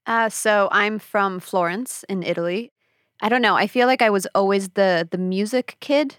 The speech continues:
you know, growing up. I was always either singing or trying to learn guitar or, you know, playing piano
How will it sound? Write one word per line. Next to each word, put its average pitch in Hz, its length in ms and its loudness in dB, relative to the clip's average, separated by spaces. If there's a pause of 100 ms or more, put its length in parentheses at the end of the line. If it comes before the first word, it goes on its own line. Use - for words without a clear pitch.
you 269 100 -2
know, 285 160 4
growing 294 380 2
up. 302 160 -2
I 214 80 4
was 196 180 0
always 190 460 0 (380)
either 175 260 0
singing 285 680 0
or 185 460 2
trying 175 220 -2
to 170 40 -4
learn 165 200 -4
guitar 269 600 2
or, 175 220 -2 (180)
you 202 80 -6
know, 160 160 -4 (140)
playing 190 300 -4
piano 180 580 0